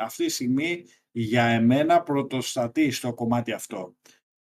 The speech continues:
Το αν οι πωλήσεις είναι χαμηλές, ε, φαίνεται ξεκάθαρα ότι δεν την ενδιαφέρει τη Microsoft να πουλάει κονσόλες. Θέλει να πουλάει υπηρεσίες.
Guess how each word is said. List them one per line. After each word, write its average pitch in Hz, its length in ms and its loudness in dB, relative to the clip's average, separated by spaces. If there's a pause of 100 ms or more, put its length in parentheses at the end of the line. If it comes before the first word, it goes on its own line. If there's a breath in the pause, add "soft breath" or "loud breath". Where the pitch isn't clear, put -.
(160)
Το 135 100 4
αν 156 180 6
οι 170 80 0
πωλήσεις 147 580 2
είναι 156 160 -2
χαμηλές, 139 680 -2
ε, 131 760 -14 (260)
φαίνεται 156 540 0
ξεκάθαρα 151 640 2
ότι 143 220 0
δεν 151 240 2 (420)
την 131 200 -2
ενδιαφέρει 123 580 2
τη 131 160 0
Microsoft 151 420 -2
να 135 200 -2
πουλάει 143 300 0
κονσόλες. 131 680 -4 (460)
Θέλει 151 220 2
να 147 160 2
πουλάει 139 280 2
υπηρεσίες. 123 720 -2